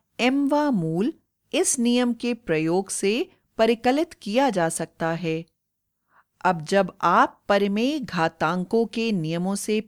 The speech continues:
परिचित हो चुके हैं, इन नियमों का प्रयोग करके तथा निम्न पदों को सरल करने की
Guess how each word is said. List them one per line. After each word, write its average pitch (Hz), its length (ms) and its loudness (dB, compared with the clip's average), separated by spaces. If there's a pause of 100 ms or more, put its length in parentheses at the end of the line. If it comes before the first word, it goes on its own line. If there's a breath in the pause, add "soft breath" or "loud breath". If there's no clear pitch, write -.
परिचित 151 520 -4
हो 226 100 0
चुके 240 380 -4
हैं, 269 260 0 (580)
इन 302 280 2
नियमों 190 420 0
का 233 200 0
प्रयोग 175 600 -2
करके 175 460 -4 (460)
तथा 240 300 0
निम्न 294 460 0 (120)
पदों 190 280 0
को 220 300 0
सरल 262 460 0
करने 185 440 -2
की 226 360 -4